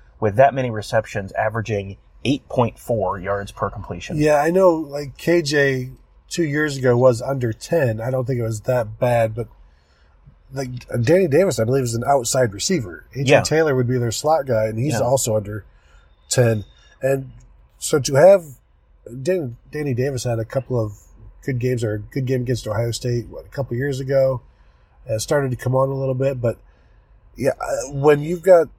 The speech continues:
Speaker 2: when that's one of your outside receivers, eight point four yards per catch, and, and he's a busy guy, three catches a game, that's, that's not great, and it's, I, I,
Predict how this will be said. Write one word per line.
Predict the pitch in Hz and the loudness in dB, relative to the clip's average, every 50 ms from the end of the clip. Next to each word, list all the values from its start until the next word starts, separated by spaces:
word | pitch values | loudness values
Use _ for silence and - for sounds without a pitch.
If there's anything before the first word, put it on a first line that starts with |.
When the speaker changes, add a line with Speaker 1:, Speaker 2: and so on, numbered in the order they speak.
| _ _ _ | _ _ _
Speaker 2:
when | 127 127 123 | -10 -6 -2
that's | 135 156 170 - - | 0 0 0 0 0
one | 185 175 | -4 -4
of | 160 151 | -2 -2
your | 143 143 147 127 | -2 0 2 4
outside | 131 139 135 - 139 135 131 | 4 2 2 2 0 0 0
receivers, | 127 117 - - 131 123 110 113 113 98 107 | 0 -2 -2 0 0 0 0 -2 -4 -4 -4
eight | 131 135 127 - | -6 -6 -6 -4
point | - - 110 117 113 | -4 -4 -2 -4 -4
four | - - 143 135 131 | -4 -2 0 0 0
yards | 127 127 123 123 123 117 107 - - - - | 2 0 0 0 0 -2 -4 -6 -8 -10 -12
per | - - 131 123 | -8 -6 -6 -6
catch, | - - 127 110 110 - - 117 | -4 0 2 2 2 0 -2 -6
and, | 110 113 107 | -8 -8 -10
and | - 120 127 | -10 -8 -6
he's | 123 135 151 139 123 123 - - - | -6 -4 -4 -6 -6 -8 -10 -10 -8
a | 135 | -4
busy | 131 143 202 208 190 156 | 0 2 2 2 2 4
guy, | 147 185 165 139 | 4 4 4 4
three | 123 - 170 156 | 2 -2 -6 -4
catches | - 170 170 143 - 143 131 127 | 0 0 0 0 -2 -4 -6 -6
a | |
game, | 120 120 175 196 185 147 127 117 120 - _ _ _ - - _ - - - _ - _ _ _ _ _ - _ _ _ - - | -4 -2 -2 -2 0 -2 -2 -4 -4 -6 _ _ _ -20 -20 _ -20 -20 -20 _ -20 _ _ _ _ _ -20 _ _ _ -18 -14
that's, | 135 131 131 165 165 175 175 - - - - - - - _ - | -6 0 4 4 6 6 4 2 0 -4 -4 -4 -8 -12 _ -12
that's | - 127 - - | -10 -10 -6 -4
not | 180 180 156 139 139 127 | -2 -2 -2 -2 -4 -8
great, | 117 110 113 117 143 165 170 160 135 - | -10 -8 -4 2 4 4 4 4 2 -4
and | 135 135 131 131 | -6 -6 -6 -6
it's, | 131 123 - - - - | -6 -4 -6 -6 -6 -6
I, | 110 127 | -8 -8
I, | 120 117 120 120 | -8 -8 -8 -10